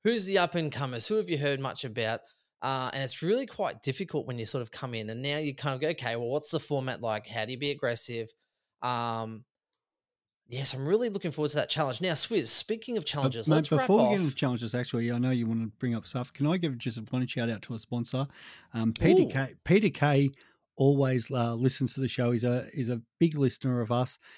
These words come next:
Speaker 2: He's actually, um, come on board to sponsor our cricket club. So if you are somewhere in the southeast of Melbourne,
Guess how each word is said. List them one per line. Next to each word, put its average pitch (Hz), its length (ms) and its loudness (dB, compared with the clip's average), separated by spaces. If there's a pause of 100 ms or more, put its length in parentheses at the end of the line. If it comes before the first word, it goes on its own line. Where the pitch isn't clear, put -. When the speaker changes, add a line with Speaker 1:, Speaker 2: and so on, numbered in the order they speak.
(120)
Speaker 2:
He's 123 160 2
actually, 143 400 4
um, 120 180 2
come 131 160 2
on 117 120 4
board 113 200 -2
to 113 80 -4
sponsor 117 380 -4
our 104 80 -2
cricket 110 300 -8
club. 110 280 -6
So 113 360 -2
if - 140 -4
you 160 160 4
are 196 100 2
somewhere 190 420 0
in 170 80 2
the 151 80 0
southeast 131 560 -2
of 117 100 -2
Melbourne, 117 440 2